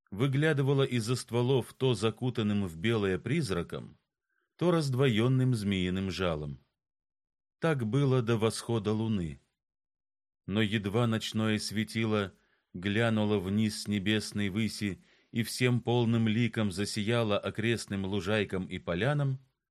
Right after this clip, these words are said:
как шум голосов нарушил привычный покой позднего часа. Услышав возгласы, доносившиеся с опушки леса рядом с владениями Мелбери,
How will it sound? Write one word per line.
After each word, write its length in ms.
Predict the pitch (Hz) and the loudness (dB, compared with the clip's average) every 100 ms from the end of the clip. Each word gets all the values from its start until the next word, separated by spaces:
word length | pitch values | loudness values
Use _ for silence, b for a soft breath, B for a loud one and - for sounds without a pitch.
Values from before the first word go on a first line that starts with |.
| _ _ _ _ _ | _ _ _ _ _
как 200 | 156 139 | -4 -4
шум 300 | - 202 180 | -2 0 2
голосов 680 | 139 127 120 160 165 139 - | 4 4 2 0 -2 -2 -2
нарушил 640 | 120 120 143 139 135 120 | 0 2 0 0 0 0
привычный 600 | 120 104 107 110 104 92 | 0 0 0 -2 -4 -4
покой 400 | 90 82 95 117 | -4 -2 0 -2
позднего 540 | - 90 82 87 85 | 0 -4 -2 -4 -4
часа. 640 | 87 - 80 73 - - _ _ _ _ _ _ _ _ _ _ _ _ _ _ - | -6 -6 -6 -6 -12 -16 _ _ _ _ _ _ _ _ _ _ _ _ _ _ -6
Услышав 600 | 135 - 160 139 139 - | -6 -2 -2 -2 -2 -2
возгласы, 720 | 113 135 101 92 113 - 113 | 0 2 2 0 -2 -2 -2
доносившиеся 920 | 110 107 107 120 110 - 107 98 104 | 0 0 0 -2 -4 -2 -4 -4 -4
с 80 | 110 | -4
опушки 460 | 101 110 - - | -2 -6 -6 -4
леса 400 | 104 107 101 104 | -2 0 -2 -2
рядом 320 | 98 101 98 | 0 0 -2
с 100 | 90 | -6
владениями 800 | 95 98 95 95 98 95 92 95 | -4 -2 -2 0 0 0 0 0
Мелбери, 720 | 92 95 92 85 90 87 76 | 0 0 0 0 0 0 -4